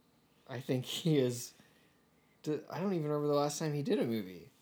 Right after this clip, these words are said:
Okay, apparently he was in two movies in twenty twenty,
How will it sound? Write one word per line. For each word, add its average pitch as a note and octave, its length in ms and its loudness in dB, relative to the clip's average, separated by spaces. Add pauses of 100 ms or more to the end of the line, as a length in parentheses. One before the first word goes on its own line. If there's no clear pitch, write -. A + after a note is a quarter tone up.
(920)
Okay, A2 220 -4
apparently C3 440 -4
he A#2 120 -4
was A2+ 140 -2
in G#2+ 100 -4
two C3 180 -6
movies A#2 320 -2
in G2 100 -10
twenty G#2 300 -8
twenty, G2+ 440 -10